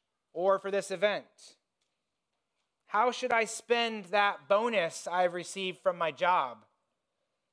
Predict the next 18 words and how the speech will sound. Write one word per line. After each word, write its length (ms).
Should 220
our 100
kids 400
be 260
in 360
sports? 960
Should 200
we 240
homeschool 920
or 360
Christian 460
school 520
or 160
charter 460
school 480
or 100
public 380
school? 560